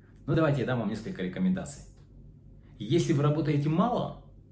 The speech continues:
работайте в разы больше. Может быть, вам нужно работать в разы умнее.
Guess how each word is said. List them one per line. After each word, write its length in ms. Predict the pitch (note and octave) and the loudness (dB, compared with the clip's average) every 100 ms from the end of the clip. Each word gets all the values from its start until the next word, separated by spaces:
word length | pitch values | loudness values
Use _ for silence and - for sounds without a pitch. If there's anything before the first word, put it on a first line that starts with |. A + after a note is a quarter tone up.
| - - | -20 -6
работайте 560 | G2+ A2 D#3+ - - G#2 | -2 0 2 2 2 2
в 60 | |
разы 200 | F#2+ F#3 | 2 4
больше. 360 | - G2 - - - - - - - - - - - - - - - - | 4 2 0 -6 -12 -18 -20 -20 -20 -20 -20 -20 -20 -20 -20 -20 -20 -8
Может 420 | A#2+ A#2 F3 G3+ G3 | 0 4 4 4 0
быть, 140 | F3+ | 0
вам 160 | C#3 D3 | 0 2
нужно 360 | C#3+ D3+ C#3 | 2 2 0
работать 440 | A#2+ C#3 D3+ C#3 - | -2 0 0 -2 0
в 80 | |
разы 380 | C#3+ C#3 C#3 F3 | 6 8 8 6
умнее. 760 | D3 C#3 C#3+ F#3 F#3 E3 C#3+ | 8 10 10 10 6 2 -6